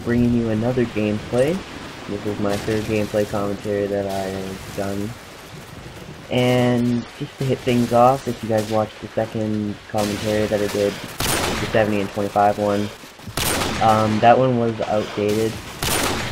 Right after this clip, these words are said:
by quite a bit. Obviously, I'm still on this channel, still uploading on this channel. I will be uploading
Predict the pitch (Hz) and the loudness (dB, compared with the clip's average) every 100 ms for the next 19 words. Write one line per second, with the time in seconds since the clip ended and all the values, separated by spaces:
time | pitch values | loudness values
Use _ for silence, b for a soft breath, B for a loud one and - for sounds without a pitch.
0 | - - - - 104 95 - 120 113 101 | -6 -8 -4 2 4 4 2 2 4 4
1 | 92 - - 107 104 - 107 98 - - | 2 0 0 2 2 -2 -2 -2 -2 0
2 | 101 98 92 - 110 107 107 107 104 - | 0 0 -6 -6 -2 0 0 0 -2 -2
3 | 107 107 107 104 104 101 - - 104 104 | -2 0 0 0 -2 -6 -8 -6 -2 0
4 | 107 107 - - - - 107 117 135 123 | 2 0 0 -4 -6 -6 -2 2 4 4
5 | 113 113 110 110 110 | 2 0 0 0 0